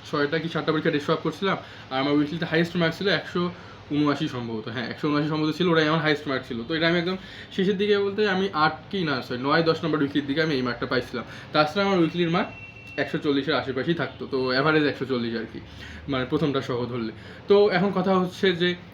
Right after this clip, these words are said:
উইকলির মার্কের ক্ষেত্রে তুমি এটাই ইয়া করবা। তো দেখো, mainly কথা হচ্ছে এটাই যে উইকলির মার্ক আসলে ওইভাবে ম্যাটার করে না, তোমার just দেখতে হবে যে আমার নিজের পজিশনটা আগাচ্ছে কি না। এই জিনিসটা যদি তুমি ঠিক রাখতে পারো,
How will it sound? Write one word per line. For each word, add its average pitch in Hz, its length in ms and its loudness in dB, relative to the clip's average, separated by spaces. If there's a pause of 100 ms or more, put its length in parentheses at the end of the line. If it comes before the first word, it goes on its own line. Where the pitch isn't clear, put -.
(140)
উইকলির 190 320 4
মার্কের 175 240 6
ক্ষেত্রে 175 220 -2
তুমি 208 120 0
এটাই 160 300 4
ইয়া 131 100 4
করবা। 113 280 -4
তো 208 120 2
দেখো, 196 180 6
mainly 202 260 8
কথা 190 220 4
হচ্ছে 185 160 0
এটাই 175 160 2
যে 175 100 2
উইকলির 175 320 4
মার্ক 170 260 2
আসলে 165 220 2
ওইভাবে 156 240 0
ম্যাটার 147 240 0
করে 160 200 2
না, 180 240 -2
তোমার 131 280 -2
just 143 240 0
দেখতে 139 260 -4
হবে 147 200 0
যে 185 100 -2
আমার 165 180 -2
নিজের 143 220 -2 (100)
পজিশনটা 143 400 -4
আগাচ্ছে 127 360 -4
কি 151 140 -6
না। 127 100 -4
এই 143 280 -2
জিনিসটা 151 260 -4
যদি 143 100 -2
তুমি 139 180 -6
ঠিক 127 180 -8
রাখতে 123 200 -8
পারো, 139 200 -6